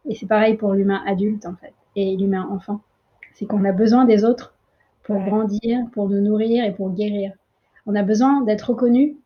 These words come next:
Speaker 1: dans toutes les émotions qu'on traverse, tout ce qu'on traverse dans notre vie. Et, et s'il n'y a pas l'autre, en fait, on peut pas faire cette part de guérison. Donc, euh, donc c'est pour ça que c'est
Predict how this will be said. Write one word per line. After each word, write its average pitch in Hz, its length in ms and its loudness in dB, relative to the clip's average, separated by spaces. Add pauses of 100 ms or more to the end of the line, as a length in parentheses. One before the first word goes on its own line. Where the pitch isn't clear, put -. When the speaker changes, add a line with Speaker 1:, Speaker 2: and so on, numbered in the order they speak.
(240)
Speaker 1:
dans 196 200 -4
toutes 247 160 -8
les 220 160 -2
émotions 214 360 -2
qu'on 208 120 -8
traverse, 190 600 -8 (100)
tout 262 140 -6
ce 262 80 -12
qu'on 190 340 -4
traverse 180 460 -6
dans 196 80 -10
notre 180 280 -10
vie. 208 360 -6
Et, 175 300 -4 (1160)
et 214 100 2
s'il 233 160 0
n'y 226 40 4
a - 60 2
pas 214 100 2
l'autre, 240 260 0
en 208 80 -6
fait, 214 200 -8
on 202 80 -6
peut 190 120 -10
pas 208 240 -4 (280)
faire 196 260 -6
cette 180 220 -10
part 196 240 -4
de 196 80 -4
guérison. 190 420 -2
Donc, 185 400 -4
euh, 175 160 -6 (1300)
donc 208 120 0
c'est 214 100 2
pour 226 100 0
ça 285 120 4
que 277 60 0
c'est 190 540 2